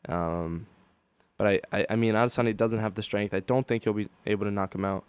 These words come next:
But my final prediction is I definitely believe Adesanya will win by, I, I wanna say,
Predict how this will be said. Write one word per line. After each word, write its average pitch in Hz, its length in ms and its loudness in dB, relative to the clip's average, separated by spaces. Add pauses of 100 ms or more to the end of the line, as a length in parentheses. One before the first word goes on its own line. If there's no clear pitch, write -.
(360)
But - 100 -2
my 98 140 0
final 107 260 2
prediction 98 460 -2
is 92 240 -4 (100)
I 98 140 0
definitely 101 480 -2
believe 92 500 -4 (160)
Adesanya 98 480 -2
will 95 140 -4
win 92 340 -2 (680)
by, 90 500 0 (2000)
I, - 260 -6
I - 20 0
wanna 104 220 0
say, 98 340 0